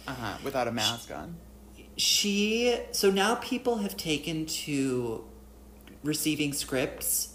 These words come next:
Speaker 2: of that thing, like gay, you know, like gays, and then they do a read-along with her at the movies.
Speaker 1: Oh.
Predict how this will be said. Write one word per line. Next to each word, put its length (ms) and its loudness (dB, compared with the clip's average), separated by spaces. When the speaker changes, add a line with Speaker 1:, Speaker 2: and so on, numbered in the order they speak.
Speaker 2:
of 540 4
that 420 0
thing, 540 -2
like 200 4
gay, 360 6
you 120 -2
know, 140 0
like 160 -2
gays, 520 0
and 160 4
then 140 4
they 180 4
do 220 2
a 120 4
read-along 680 4
with 200 0
her 440 0
at 140 0
the 80 0
movies. 400 -2
Speaker 1:
Oh. 840 0